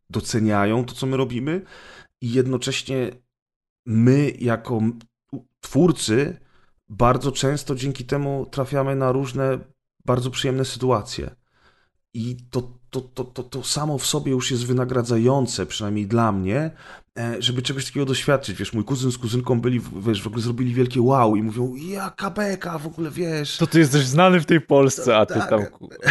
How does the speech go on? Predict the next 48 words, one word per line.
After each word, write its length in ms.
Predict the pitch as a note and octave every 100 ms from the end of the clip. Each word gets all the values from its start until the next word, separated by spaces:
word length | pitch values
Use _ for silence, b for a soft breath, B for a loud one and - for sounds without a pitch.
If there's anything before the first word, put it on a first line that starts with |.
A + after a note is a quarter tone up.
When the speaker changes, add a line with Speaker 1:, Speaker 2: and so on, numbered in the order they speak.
| -
Speaker 1:
<laughs> 320 | A3+ G#3 A#3+
Tak, 360 | A#3+ C4 D4+ C#4+
oni 160 | G3+ G3
mówią, 320 | G3 F#3+ F#3+
wiesz, 360 | F#3 F3+ -
„Niesamowita, 680 | - F#3+ - F#3+ F3+ F#3 E3+
super 320 | E3+ F#3 E3
historia, 680 | F3+ F3 - G#3+ G3+ F#3 E3 B B B B
w 80 | C3+
ogóle 200 | D#3 E3
fajna 380 | - F#3+ F#3 -
energia, 520 | F3+ F#3+ E3+ D3 D3
wiesz, 440 | D#3 C#3+ G2+ - B B B
miły 240 | D3 F#3 F#3
człowiek”. 500 | - G2+ F#2 F2 -
E, 140 | - A#2 A#2+ -
no 120 | A2+
i 60 | C3
ja 100 | D#3
mówię, 200 | D#3+ F#3
„No 140 | E3+
tak, 380 | E3+ B3+ A3+ F3+
no 60 | D#3
mega, 360 | D3+ F#3+ D#3+
mega 240 | D#3+ E3 E3+
przyjemna 340 | - F3 E3
sytuacja”. 600 | - - D3+ G#2 - - - B B
Natomiast 380 | B2 C#3 E3+ -
okazało 560 | B2 D3 A#2+ F3+ F3 A2+
się, 140 | -
jak 120 | A2+
ja 80 | D#3+
przyjechałem 460 | - D#3 D3+ D3+ C#3
w 160 | -
piątek, 680 | - C3+ D#3 B2 - A2 - B B
ja 80 | D#3+
miałem 160 | F#3
kupione 320 | F3 D3+ E3+ D#3
bilety, 340 | C3+ D#3+ D#3+
nie 120 | C#3+
wiem, 160 | A2 G2
ze 100 | A2+
trzy 240 | - E3
tygodnie 360 | D#3+ D3 C#3+ D3
temu, 380 | D3+ C3 G2 -
e, 160 | A2+ A2
na 120 | G#2
pociąg. 520 | G#2+ F#2 E2 D2 -